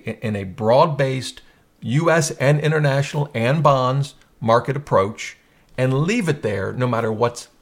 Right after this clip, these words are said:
happening. If there's ten or twenty percent that you want to move around judiciously, perhaps to lower valuation investments, or maybe, I don't know, high yield bonds, corporate bonds, perhaps. I'm gonna look at that in more detail, and we'll have another video on that,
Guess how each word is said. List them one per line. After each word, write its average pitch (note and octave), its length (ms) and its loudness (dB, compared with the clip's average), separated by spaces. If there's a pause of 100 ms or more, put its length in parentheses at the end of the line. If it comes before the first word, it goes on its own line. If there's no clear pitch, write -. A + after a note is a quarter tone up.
happening. F#2 480 -6
If - 80 -20
there's A2 180 -10
ten G#3+ 240 -2
or G#3 80 0
twenty F#3+ 240 -2
percent E3 480 -2 (320)
that - 100 -16
you C#3 100 -2
want C#3+ 120 2
to C3+ 60 2
move D#3 420 2
around D3 800 0 (340)
judiciously, D#3 1000 0 (480)
perhaps C#3+ 340 4
to C3 380 -2 (260)
lower C#3 460 4
valuation C#3+ 760 2
investments, C3+ 680 -2 (260)
or D3+ 380 4
maybe, A#2 520 -6 (120)
I G#2 120 -4
don't G2+ 160 -4
know, D#3 320 -2 (260)
high B2+ 200 0
yield C#3+ 360 4
bonds, C#3+ 580 0
corporate D3 320 -4
bonds, D3 420 0 (400)
perhaps. D3 580 0
I'm B2 140 -2
gonna B2 140 -2
look C3+ 160 -2
at C3+ 80 -6
that B2 160 0
in C3+ 40 -6
more A2+ 180 -2
detail, A#2 400 -2
and G#2+ 80 -2
we'll G#2+ 100 -4
have G#2 120 -6
another G#2 200 -4
video A2 420 -4
on G2 220 -8
that, F#2+ 320 -8